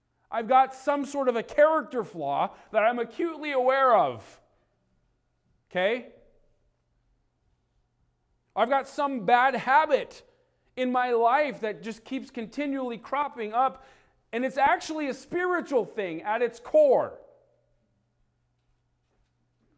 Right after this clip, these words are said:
Why not have the spiritual goal that says, "Lord,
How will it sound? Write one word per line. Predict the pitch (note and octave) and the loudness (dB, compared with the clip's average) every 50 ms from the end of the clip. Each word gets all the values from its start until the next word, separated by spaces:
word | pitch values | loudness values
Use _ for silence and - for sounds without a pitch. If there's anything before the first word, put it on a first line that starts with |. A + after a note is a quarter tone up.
| _ _ | _ _
Why | - G#3+ B3 C#4+ D#4+ | -4 -2 0 0 0
not | D#4+ E4+ E4 | 0 0 0
have | D4+ C4 A#3+ C4+ D4+ D#4+ D#4 B3+ | -2 -2 0 0 0 0 0 -2
the | B3+ A#3+ | -6 -10
spiritual | - - - D4 D4+ D4+ D4+ D4 - - C4+ B3 | -10 -12 -8 -6 -4 -4 -4 -6 -6 -4 -2 -2
goal | A3 F3+ G3+ A#3+ B3+ D4 D#4 D4+ D4 | 0 2 4 6 8 10 10 8 8
that | A#3+ A#3+ - | 6 2 -2
says, | - B3 B3 G#3+ F3+ | -2 -4 -6 -6 -6
"Lord, | A#3 A#3 C4 C#4 C#4+ D4+ - | -2 2 4 6 6 4 2